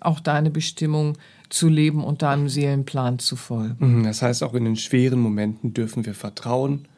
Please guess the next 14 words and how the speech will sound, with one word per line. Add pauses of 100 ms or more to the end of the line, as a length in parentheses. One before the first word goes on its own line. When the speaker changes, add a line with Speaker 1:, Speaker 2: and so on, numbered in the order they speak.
(380)
Speaker 2:
dass
es
eine
innere
Führung
gibt.
Speaker 1:
Ja,
die
uns
da
auch
wieder
herauszuführen
vermag.